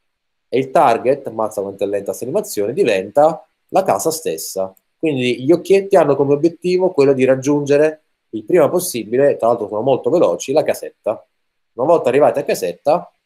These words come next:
si ritrasformano in fantasmino e a quel punto il loro target diventa l'uscita della casa, nei tempi rispettati, cioè, eh, non tutti i fantasmini possono uscire subito, bisogna, so-, queste sono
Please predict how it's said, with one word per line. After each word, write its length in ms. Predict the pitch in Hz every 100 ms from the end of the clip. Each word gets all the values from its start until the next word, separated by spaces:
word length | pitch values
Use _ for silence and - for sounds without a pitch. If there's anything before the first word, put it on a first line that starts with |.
| _
si 240 | _ - 110
ritrasformano 640 | 175 147 139 - 147 120
in 80 | 110
fantasmino 640 | 123 120 202 147 101 104 127
e 60 |
a 60 | 190
quel 140 | 226
punto 260 | 220 151 120
il 60 | 127
loro 180 | 220
target 420 | - 110 107 110 139
diventa 640 | 165 101 95 - 120 123 _ _ _
l'uscita 840 | 170 196 - 98 98 113 127 - _
della 280 | - 104 123
casa, 480 | 104 78 - 87 - _ _
nei 260 | - 123 135
tempi 380 | 131 117 117 120
rispettati, 720 | 110 - 113 - 117 98 92
cioè, 360 | 104 101 92 - _ _ _
eh, 240 | 87 87
non 300 | 92 104 131
tutti 240 | 131 135 123
i 20 |
fantasmini 560 | 120 117 147 117 120 113
possono 300 | 101 107 104
uscire 260 | - 123
subito, 720 | 101 110 104 98 98 92 90 -
bisogna, 500 | 98 98 101 92 90
so-, 100 | 95
queste 220 | 107 -
sono 280 | 95 92